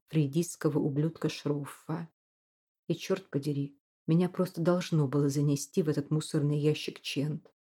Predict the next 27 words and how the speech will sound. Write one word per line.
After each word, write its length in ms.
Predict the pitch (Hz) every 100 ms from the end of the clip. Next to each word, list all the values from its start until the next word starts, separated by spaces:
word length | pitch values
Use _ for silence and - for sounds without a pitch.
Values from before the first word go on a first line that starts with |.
| _
чтобы 320 | - - 147 151
я 140 | 160
никогда 540 | 170 208 180 147 143
не 100 | 139
смог 340 | 143 - 151 139
забыть, 480 | 151 147 202 - _ _ _ _ _
что 200 | - 143
так 260 | 175 170
же 140 | 160 143
легко 340 | 143 - 185
могу 280 | 170 143 143
разлететься 640 | 147 - 139 151 147 -
на 140 | 135 139
осколки, 540 | - - 165 175 -
как 300 | - 151 -
они. 360 | 160 147 165 156 _ _ _ _ _ _ _ _ _ _
Удивительно, 880 | 220 208 226 190 - 151 147 160 151
но 160 | 180 190
звук 280 | 170 220 -
собственного 600 | 214 - - 214 208 202
голоса 760 | 202 247 156 - - 160 143 -
унёс 380 | 190 247 240
прочь 460 | - 170 196 - -
ядовитые 680 | 151 180 160 151 190 208 175
мысли. 640 | 151 156 - - 175 185 - _ _ _ _
Он 180 | 247 240
успокоился, 1040 | - 165 - 196 208 190 - - 160 175